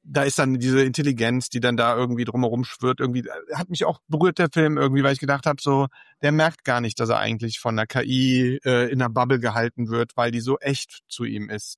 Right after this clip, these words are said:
Für den Mensch ist das doch egal am Ende des Tages, ne? Also, solange wir, der Punkt ist doch,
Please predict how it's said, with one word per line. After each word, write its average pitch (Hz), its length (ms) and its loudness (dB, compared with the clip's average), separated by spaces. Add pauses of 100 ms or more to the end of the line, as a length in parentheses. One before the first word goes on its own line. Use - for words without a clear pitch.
(160)
Für - 80 -8
den 143 140 -2
Mensch 139 180 -2
ist - 160 -10
das 127 100 -8
doch - 200 -8
egal 120 580 -4
am 80 140 -10
Ende 85 200 -10
des - 180 -18
Tages, - 420 -12
ne? 151 240 -6
Also, 110 480 -2
solange 127 560 0
wir, 151 140 2
der 131 100 0
Punkt 185 340 -4
ist - 260 -6
doch, 175 280 -2